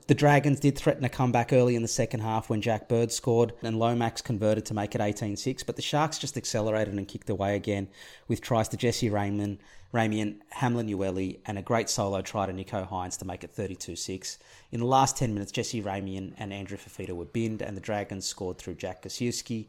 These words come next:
But the Sharks were desperate in the last two minutes when they only had eleven men, and that's what I reckon about their culture. They wanted, they were so desperate not to concede another try.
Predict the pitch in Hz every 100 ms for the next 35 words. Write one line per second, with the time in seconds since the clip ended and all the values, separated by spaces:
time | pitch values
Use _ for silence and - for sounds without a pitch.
0 | - 156 139 - - - 135 165 196 220
1 | - 139 - - 139 - - 143 117 110
2 | 110 110 - - 101 101 107 - - 104
3 | 104 110 107 107 107 101 101 104 95 92
4 | 104 165 - 113 131 147 165 147 107 110
5 | 120 104 101 - 95 - 98 95 135 156
6 | - - - - 165 127 147 165 - 156
7 | 156 - 185 196 170 151 - 156 135 -
8 | 131 - 123 113 107 113 - 107 98